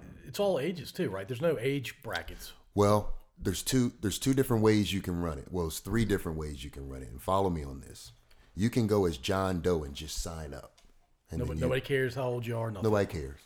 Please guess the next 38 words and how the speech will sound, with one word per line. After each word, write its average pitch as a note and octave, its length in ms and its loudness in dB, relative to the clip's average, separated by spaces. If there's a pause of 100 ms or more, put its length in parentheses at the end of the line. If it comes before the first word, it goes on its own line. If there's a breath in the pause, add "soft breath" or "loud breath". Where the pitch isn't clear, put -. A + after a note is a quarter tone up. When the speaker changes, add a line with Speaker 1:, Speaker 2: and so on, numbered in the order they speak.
(180)
Speaker 2:
And F2+ 200 0 (800 soft breath)
it, G2 140 -2 (160)
it's, - 320 -8
you G#2+ 160 2
still A#2+ 260 4
run A#2 180 4
the G#2+ 60 2
same A2 260 0
course, A#2+ 300 0
and E2+ 100 0
it's F2+ 140 -2
still A2+ 380 0
as E2+ 120 -6
tough A2+ 320 -4
as F#2+ 120 -4
it G#2+ 100 2
is G#2 120 0
for G#2 120 -2
anybody G2+ 340 0
else. G#2+ 160 -2
But F#2 240 -2 (380 loud breath)
you're G#2+ 140 2
just G#2+ 200 0
saying, G#2+ 180 2
"Hey, G2+ 100 -2
I G#2 80 -2
just G#2 140 -8
wanna G#2 160 -2
go F#2+ 140 -2
do D#2+ 220 -6
it." - 120 -16
That's F#2 280 -6
open, F2+ 340 -2 (300)
right? D#2 240 -8 (180)
Speaker 1:
Okay. G2 200 -14 (840 soft breath)
Speaker 2:
Then A#2 220 2
there F#2+ 240 6
is, D#2+ 340 -4